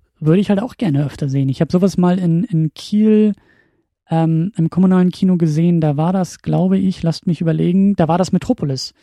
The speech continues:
Äh, den hatten wir ja auch schon mal besprochen, den hab ich zum ersten Mal da im Kino gesehen, ähm, mit einem fachwissenschaftlichen Vortrag dann irgendwie davor oder danach, ich weiß es gar nicht mehr.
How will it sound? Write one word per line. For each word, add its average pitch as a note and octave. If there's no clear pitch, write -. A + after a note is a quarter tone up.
Äh, D3
den C#3+
hatten G3+
wir E3
ja F#3+
auch G#3
schon A3+
mal G#3
besprochen, G3+
den D#3+
hab D#3
ich E3
zum F3
ersten F3
Mal D#3+
da E3
im D#3
Kino A#3+
gesehen, A#3
ähm, D#3+
mit -
einem D3+
fachwissenschaftlichen F3+
Vortrag A3
dann G3
irgendwie G3+
davor G#3
oder G3+
danach, G3
ich -
weiß F3+
es E3+
gar F3+
nicht E3+
mehr. F3+